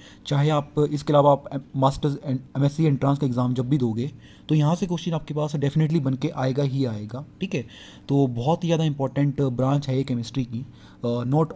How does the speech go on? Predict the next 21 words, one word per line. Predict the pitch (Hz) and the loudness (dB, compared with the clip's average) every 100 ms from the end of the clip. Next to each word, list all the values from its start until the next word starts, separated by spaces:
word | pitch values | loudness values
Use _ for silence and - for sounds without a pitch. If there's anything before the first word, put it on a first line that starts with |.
| 151 | 2
only | 156 180 180 170 160 - | 6 6 6 2 -4 -8
this | 135 156 | -6 0
is | 143 143 | 2 2
important | 135 135 151 147 147 | 2 0 0 -2 -2
from | 135 | -2
your | 135 131 | 0 -2
exam | 117 131 139 | 0 -2 0
point | 131 117 120 | -2 -4 -6
of | 110 | -6
view, | 127 185 - - - | -8 -8 -14 -14 -2
but | 139 143 165 | -2 0 -2
इस, | 165 185 180 - - - | 0 -2 -4 -6 -10 -2
ये | 143 | 0
जो | 165 | 2
हमारी | 147 | 2
कोऑर्डिनेशन | 143 139 139 143 | 2 0 0 -2
केमिस्ट्री | 147 131 123 147 | -2 -2 -2 -4
ब्रांच | 123 123 123 | -2 -4 -4
है, | 113 123 - | -8 -10 -8
ठीक | 160 | -6
है, | 165 | -6